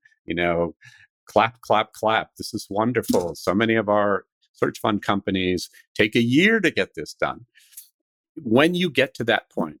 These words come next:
whether it's ninety days, you know, a hundred and eighty days, it's,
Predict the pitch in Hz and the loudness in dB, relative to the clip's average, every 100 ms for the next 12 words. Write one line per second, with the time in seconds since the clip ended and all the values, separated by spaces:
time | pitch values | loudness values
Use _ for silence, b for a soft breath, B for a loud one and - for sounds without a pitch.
0 | - 80 82 71 - 85 107 120 117 110 | -8 -6 -4 -8 -6 0 0 2 0 2
1 | 101 101 95 87 - - - - 87 82 | 2 4 2 -2 -10 -12 -14 -6 -2 -2
2 | 78 78 76 - - - 90 87 110 117 | -2 -4 -6 -16 -8 -4 0 4 4 4
3 | 107 95 107 101 101 - - B B _ | 2 4 4 2 0 -2 -6 B B _
4 | - 95 - | -12 -10 -10